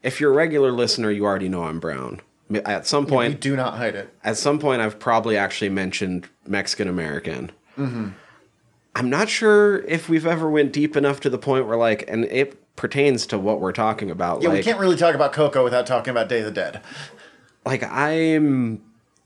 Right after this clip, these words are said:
Speaker 1: third generation. Like, my family doesn't do Day of the Dead.
Speaker 2: Mm.
Speaker 1: Like, we don't do ofrendas.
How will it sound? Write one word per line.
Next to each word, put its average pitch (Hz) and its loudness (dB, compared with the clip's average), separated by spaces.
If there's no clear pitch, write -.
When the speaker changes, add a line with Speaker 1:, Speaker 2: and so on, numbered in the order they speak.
Speaker 1:
third 131 0
generation. 208 2
Like, 120 -2
my 151 2
family 151 2
doesn't 113 0
do 101 0
Day 82 -2
of 71 -6
the 73 -6
Dead. 62 -8
Speaker 2:
Mm. 123 -6
Speaker 1:
Like, 107 -2
we 110 -2
don't 117 0
do 123 2
ofrendas. 101 -2